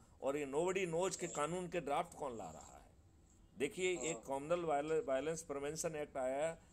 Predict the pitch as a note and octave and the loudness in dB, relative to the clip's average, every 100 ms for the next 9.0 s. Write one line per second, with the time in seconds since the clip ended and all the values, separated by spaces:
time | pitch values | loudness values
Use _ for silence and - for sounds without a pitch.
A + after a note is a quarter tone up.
0 | - B2+ D3+ D#3 D3+ C#3+ C3+ D3 - B2+ | -4 2 6 6 4 0 -2 -4 -6 4
1 | C3+ C3 C3+ A#2 A2 A2+ C3 G#2+ A2 C#3 | 4 4 -6 -4 -4 -4 -4 -4 -8 -8
2 | - - - - A2 G#2+ F2+ B2+ C3+ C#3+ | -14 -20 -20 -8 -4 -2 0 0 4 2
3 | C#3+ A#2+ C3 A#2+ D#3 D#3+ C3+ C3 C3 C3 | 2 0 -2 -2 -2 -2 0 0 2 2
4 | B2+ G#2+ G#2 G2+ E2+ D2 - - - - | 0 -2 -2 -4 -6 -16 -20 -20 -20 -20
5 | - - - - - - - - A2+ B2 | -20 -20 -20 -20 -20 -20 -20 -4 -4 -2
6 | F3+ F3+ F#3 F3 D3+ D#3 E3+ F3 F#3+ B2 | 0 2 2 2 0 -2 -4 -2 -2 0
7 | A#2 C3+ E3 F#3+ F3 F3 E3 C#3+ C#3 E3+ | -2 2 2 2 0 -2 -2 -4 -4 -4
8 | F3 D#3+ D#3 - D3 E3+ F3 C#3+ C3 F3+ | 0 2 2 2 2 4 2 2 -2 -2